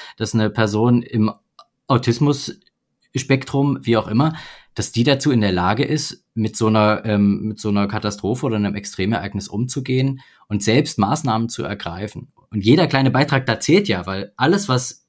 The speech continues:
was sozusagen die Person selbst kann o-, oder auch ihr Umfeld kann, das hilft uns natürlich im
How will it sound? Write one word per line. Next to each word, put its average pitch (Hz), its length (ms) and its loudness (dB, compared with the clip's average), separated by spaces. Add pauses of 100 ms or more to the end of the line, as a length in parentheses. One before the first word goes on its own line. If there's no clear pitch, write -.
(200)
was 117 200 -4
sozusagen 127 360 0
die 113 80 -2
Person 120 340 2
selbst 104 300 0
kann 151 280 2
o-, - 220 -10 (240)
oder 107 240 0
auch 117 140 -2
ihr 117 160 -2
Umfeld 120 420 0
kann, 120 320 0 (400)
das 120 220 0
hilft - 320 2
uns 131 240 0
natürlich 117 420 -2
im 101 300 -4